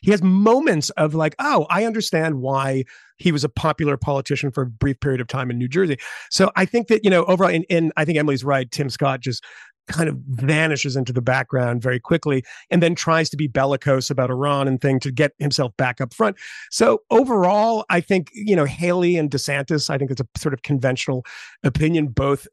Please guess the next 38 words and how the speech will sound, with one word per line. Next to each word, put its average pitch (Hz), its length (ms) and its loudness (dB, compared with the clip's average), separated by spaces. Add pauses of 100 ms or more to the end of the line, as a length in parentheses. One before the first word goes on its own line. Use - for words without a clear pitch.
(240)
did 143 280 2
well. 127 480 0
It 135 180 -2
doesn't 156 380 0
matter 135 680 -2
at 156 120 -4
the 147 100 0
end 143 80 0
of 135 80 -4
the 127 60 -8
day 131 180 -2
because 143 160 -4
Donald 127 220 -4
Trump 139 160 -4
is 143 80 -8
gonna 127 80 -4
be 131 60 -2
the 123 40 -4
nominee. 135 400 -2 (380)
And 175 100 4
I 196 60 6
think 220 160 2
the 202 60 4
best, 190 440 0 (140)
uh, 190 160 2
moment 214 320 2
of 196 40 -2
the 196 60 -2
night 262 220 -4 (560)
totally 208 380 2
shocking 202 380 0
for 196 100 -2
me 180 80 2
to 180 80 -2
say 190 300 0
because 170 360 -2
I 160 160 0
have 156 320 -2